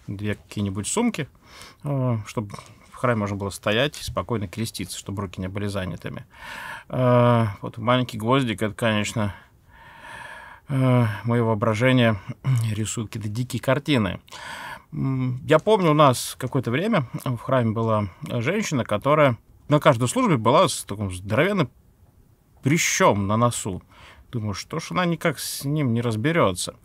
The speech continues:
А потом присмотрелась, когда поближе пообщались, а, ну, такой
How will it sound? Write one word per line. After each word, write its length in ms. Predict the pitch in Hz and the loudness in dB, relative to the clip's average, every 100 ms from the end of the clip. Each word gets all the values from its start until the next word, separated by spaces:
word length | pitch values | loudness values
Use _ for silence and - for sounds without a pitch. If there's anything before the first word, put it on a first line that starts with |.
| - | -12
А 120 | 117 | -10
потом 240 | - 208 | -6 -6
присмотрелась, 600 | 202 196 226 226 269 240 - | -4 0 0 4 4 4 2
когда 180 | 143 | -4
поближе 460 | 110 127 143 127 98 | 0 0 0 -2 0
пообщались, 600 | - 113 - 262 196 - - - - 143 - - | 0 0 -2 -2 -4 -8 -16 -18 -18 -18 -18 -12
а, 220 | 180 170 - _ _ _ _ _ _ _ _ _ - - 127 117 _ - | -10 -10 -12 _ _ _ _ _ _ _ _ _ -20 -16 -16 -16 _ -16
ну, 80 | 101 | -16
такой 260 | 123 107 | -12 -12